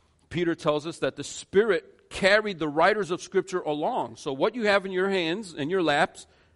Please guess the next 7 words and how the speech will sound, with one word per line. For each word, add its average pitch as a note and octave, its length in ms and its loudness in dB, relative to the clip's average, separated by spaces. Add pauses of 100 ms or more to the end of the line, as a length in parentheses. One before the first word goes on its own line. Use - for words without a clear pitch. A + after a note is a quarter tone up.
(200)
in A2 120 -8
your D3+ 100 -4
tablets, C#3 440 0
your A2 80 -6
phones, C3+ 500 -8 (540)
the A#2+ 80 -8
Bible, D3 580 2